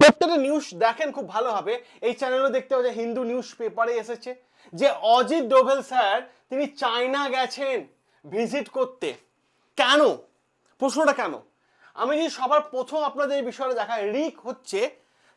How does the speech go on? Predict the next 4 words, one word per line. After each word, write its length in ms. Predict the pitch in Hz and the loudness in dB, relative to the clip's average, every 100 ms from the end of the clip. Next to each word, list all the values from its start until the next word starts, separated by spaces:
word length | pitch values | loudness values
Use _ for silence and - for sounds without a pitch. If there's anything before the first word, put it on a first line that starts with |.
| - | 6
তিনটে 520 | 302 311 302 254 349 339 180 151 | 10 12 12 12 12 12 12 10
দেশের 380 | 240 233 262 269 - - 196 | 10 8 0 -2 -2 -8 -8
একটা 240 | - - - - 170 | -6 -6 -6 4 10
আলোচনা, 460 | 175 165 160 147 | 12 12 10 10